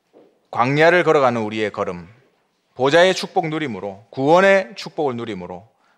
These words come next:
어떤 문제도 축복의 문이 되고 발판되게 하옵소서. 그리스도께서 이미 모든 것을 완성하시고 세계복음화의 길로 우리를 인도하고 계신데, 받은 응답과 받을 응답을 바라보며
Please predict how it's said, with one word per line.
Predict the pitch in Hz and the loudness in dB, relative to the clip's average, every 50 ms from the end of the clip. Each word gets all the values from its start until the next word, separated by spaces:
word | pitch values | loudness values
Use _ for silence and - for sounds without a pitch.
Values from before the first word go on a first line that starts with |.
| _ _ | _ _
어떤 | - - - 277 - - 240 240 233 | 0 2 2 2 2 2 2 4 4
문제도 | 220 202 190 175 151 147 123 127 120 101 82 - - _ _ _ _ | 2 0 -2 0 0 0 0 0 -2 -2 -4 -10 -20 _ _ _ _
축복의 | - - 143 _ - 143 135 135 | -20 -20 -16 _ -8 -4 -4 -2
문이 | 131 139 196 233 214 180 | 0 0 0 0 0 2
되고 | 156 135 113 147 196 254 - - - _ _ _ _ _ _ _ _ - | 0 0 2 0 0 -2 -4 -10 -20 _ _ _ _ _ _ _ _ -6
발판되게 | - 131 156 - - 220 208 185 156 123 110 147 | -2 -2 -2 -2 -2 -4 -2 -2 -4 -4 -6 -6
하옵소서. | 165 135 107 87 82 - - 82 80 - - 85 92 107 _ _ _ _ | -8 -8 -10 -10 -10 -12 -18 -18 -18 -20 -20 -20 -20 -20 _ _ _ _
그리스도께서 | - 120 127 120 - - 143 - 135 123 - - 135 113 110 - - - _ _ _ _ _ - | -10 -8 -8 -6 -4 -4 -4 -2 -2 -2 0 2 0 0 0 -4 -16 -20 _ _ _ _ _ -10
이미 | 156 160 160 156 | -8 -6 -4 -4
모든 | 151 135 131 143 170 185 233 233 | -2 0 0 2 2 2 4 4
것을 | 214 196 196 208 | 2 2 2 2
완성하시고 | 190 151 117 110 110 117 123 113 113 113 - 117 98 92 87 _ _ _ _ _ _ _ _ _ | 2 2 2 2 0 -4 -6 -6 -6 -6 -8 -12 -12 -14 -14 _ _ _ _ _ _ _ _ _
세계복음화의 | - - - - 175 175 180 202 196 214 233 240 226 220 196 180 | -14 -12 -6 -2 0 2 4 6 6 6 6 6 6 6 4 2
길로 | 151 151 143 135 127 | 0 -2 -2 -2 -2
우리를 | 120 120 131 120 120 | -4 -4 -8 -8 -8
인도하고 | 104 131 131 135 127 113 | -8 -4 -2 0 0 0
계신데, | 95 98 90 - 92 87 85 101 92 90 - _ _ _ _ _ _ _ _ _ _ - | -2 -8 -14 -14 -14 -12 -10 -10 -12 -12 -16 _ _ _ _ _ _ _ _ _ _ -2
받은 | 110 120 113 123 117 113 | -2 0 0 0 -2 -2
응답과 | 110 110 110 107 107 104 - - 104 101 127 196 233 - _ _ _ _ _ _ _ _ | -4 -6 -2 -2 -2 -2 -2 -4 -2 -2 -2 -4 -6 -12 _ _ _ _ _ _ _ _
받을 | - 127 160 185 208 196 180 165 - | 0 0 2 4 4 2 2 2 -2
응답을 | 135 139 131 135 123 120 123 120 113 | -4 -2 0 2 2 2 0 -2 -4
바라보며 | - 117 104 104 101 98 98 92 92 90 87 85 110 | -4 -4 -4 -4 -4 -6 -8 -12 -12 -14 -16 -16 -20